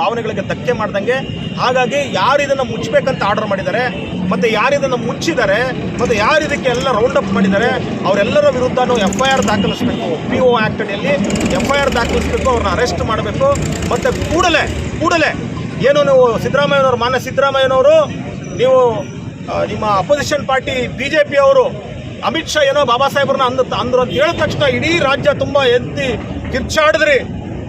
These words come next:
ಬಿ ಜೆ ಪಿನ ವಿರೋಧ ಮಾಡಿದ್ರಿ. ನಾವು ಕೂಡ ನಿಮ್ ಜೊತೆ ವಿರೋಧ ಮಾಡಿದ್ವಿ ಅವ್ರು. ಆದ್ರೆ ಇವತ್ತು ನಿಮ್ಮದೇ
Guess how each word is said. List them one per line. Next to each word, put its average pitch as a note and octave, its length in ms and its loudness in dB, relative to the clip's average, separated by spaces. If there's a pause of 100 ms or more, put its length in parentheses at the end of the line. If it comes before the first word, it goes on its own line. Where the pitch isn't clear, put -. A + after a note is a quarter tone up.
ಬಿ C#4+ 100 -2
ಜೆ D4 220 4
ಪಿನ D4 100 0 (360)
ವಿರೋಧ C#4+ 200 4 (120)
ಮಾಡಿದ್ರಿ. D#4 300 2 (380)
ನಾವು - 300 2
ಕೂಡ C#4 100 4
ನಿಮ್ B3+ 100 0
ಜೊತೆ B3 240 2
ವಿರೋಧ A3 240 2
ಮಾಡಿದ್ವಿ E3+ 280 -2
ಅವ್ರು. A#2+ 140 -8 (260)
ಆದ್ರೆ A3 220 0 (500)
ಇವತ್ತು A3+ 220 0 (100)
ನಿಮ್ಮದೇ D#4 300 4